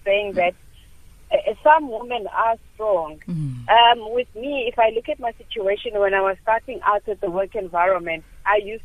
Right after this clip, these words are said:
Speaker 1: to cry quite a lot.
Speaker 2: Mm-hmm.
Speaker 1: Um, and it was a male-dominated environment, and it was men that were not used to working with females, and I had none of them reporting to me.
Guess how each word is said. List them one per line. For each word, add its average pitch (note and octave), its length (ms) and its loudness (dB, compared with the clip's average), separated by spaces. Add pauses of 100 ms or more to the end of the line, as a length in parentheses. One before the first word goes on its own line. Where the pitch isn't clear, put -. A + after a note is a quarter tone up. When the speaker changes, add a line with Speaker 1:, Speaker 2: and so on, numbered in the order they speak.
Speaker 1:
to A3+ 160 -8 (200)
cry F#3+ 460 4
quite G3 280 -2
a F3 100 0
lot. D#3+ 280 -4 (180)
Speaker 2:
Mm-hmm. A3 300 -10 (400)
Speaker 1:
Um, G#3 640 6 (100)
and G#3 220 4
it G#3 160 -6
was G#3 180 -2
a G3+ 120 -4
male-dominated G3+ 1080 -2
environment, G3+ 760 0 (100)
and F#3+ 180 2
it F#3 160 -6
was F3+ 240 0 (220)
men F#3 420 2
that G3 180 -4
were F#3+ 120 -4
not F#3 280 -6
used F#3+ 340 -14
to G3 60 -4
working F#3 360 -2
with E3+ 140 -4
females, F3 440 -2 (140)
and G3 180 2
I A#3+ 120 0
had F#3+ 200 0
none F#3 220 0
of G3 180 -6
them F3 300 -4 (340)
reporting G3 540 0
to F#3+ 140 -4
me. F#3+ 340 0